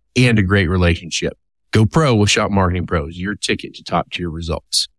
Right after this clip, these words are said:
Find out how they can fuel your success at shop marketing pros dot com forward slash Chris. Well, first of all, I want to tell everybody, Kimberly's doing great. She's recovering well. For everybody that's asking, she's in Oklahoma. I had to fly home,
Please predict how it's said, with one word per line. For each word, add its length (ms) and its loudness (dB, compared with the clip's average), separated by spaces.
Find 200 4
out 120 2
how 140 2
they 160 4
can 160 0
fuel 180 2
your 160 4
success 480 2
at 120 -4
shop 240 0
marketing 340 0
pros 320 2
dot 220 0
com 260 -4
forward 300 -10
slash 320 -8
Chris. 420 -8
Well, 200 -8
first 320 4
of 80 2
all, 220 4
I 60 2
want 200 4
to 60 -2
tell 160 2
everybody, 640 4
Kimberly's 360 4
doing 280 6
great. 420 4
She's 240 -2
recovering 460 2
well. 480 2
For 180 0
everybody 340 4
that's 140 0
asking, 640 -2
she's 760 4
in 160 4
Oklahoma. 680 4
I 60 0
had 160 4
to 60 -4
fly 260 2
home, 560 2